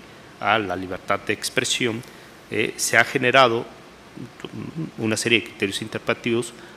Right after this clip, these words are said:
para favorecer, por ejemplo, la libertad de expresión de los comunicadores, de los periodistas, de los columnistas,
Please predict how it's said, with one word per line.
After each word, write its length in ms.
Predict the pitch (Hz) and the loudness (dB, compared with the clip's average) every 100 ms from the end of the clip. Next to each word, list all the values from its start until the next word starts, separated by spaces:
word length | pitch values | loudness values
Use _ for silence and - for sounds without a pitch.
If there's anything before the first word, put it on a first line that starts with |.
| - | 4
para 200 | - 101 | 8 8
favorecer, 600 | - 107 110 101 135 143 | 8 6 6 6 4 4
por 200 | - 139 | 2 0
ejemplo, 420 | 131 135 104 - 127 | 2 0 2 2 0
la 120 | 98 | 0
libertad 460 | 98 92 - 113 | -4 -6 0 0
de 60 | 117 | 0
expresión 440 | - 127 - 127 | -2 -4 -2 -2
de 80 | 131 | -2
los 160 | 101 - | -4 -4
comunicadores, 880 | 107 101 101 - 101 123 110 - - - - - | -4 -4 -6 -2 2 2 2 -4 -10 -16 -10 -4
de 80 | 104 | -2
los 140 | - | -2
periodistas, 800 | - 117 110 107 - 113 110 - | -2 0 0 -2 -4 -6 -6 -6
de 100 | 104 | -6
los 160 | 104 - | -6 -4
columnistas, 800 | 117 113 110 107 - 101 95 | -4 -2 -4 -4 -6 -6 -8